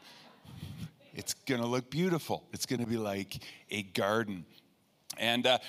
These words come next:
you know, the first thing that we see about God is that he's a creator. This is the very first thing we see, uh, it, when we, when we're reading the book of Genesis. The first thing we see about God, he's a creator and he's a worker.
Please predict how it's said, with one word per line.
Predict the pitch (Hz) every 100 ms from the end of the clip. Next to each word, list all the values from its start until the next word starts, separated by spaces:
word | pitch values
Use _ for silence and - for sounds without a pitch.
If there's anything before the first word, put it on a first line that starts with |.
| -
you | 165
know, | 180
the | 156
first | 190 220 -
thing | 214 208
that | 175 139
we | 185
see | 180 - 190 180
about | 147 151 143 131 - 123
God | 127 143 208
is | 156 147
that | 156
he's | 175
a | 175
creator. | - 196 220 269 113 - - _ _ _ _ _ -
This | 151
is | 175 147
the | 147
very | 147 175 202
first | - 185 - -
thing | 147 147 147 127
we | 131
see, | 120 - 127 123 117 - - -
uh, | 107 110 104 95 110
it, | 120 -
when | 120 120
we, | 120 117
when | 104 110
we're | 107
reading | 113 160 180
the | 170
book | 151 165
of | 151
Genesis. | 127 147 151 147 151 147 117
The |
first | 113 180 220 -
thing | 214 196
we | 175
see | - 156
about | 143 139 127
God, | 120 117 117 113 - -
he's | 131 123
a | 120
creator | - 120 117 123 143 156
and | 127 127
he's | 131 120
a | 127
worker. | 120 170 - 113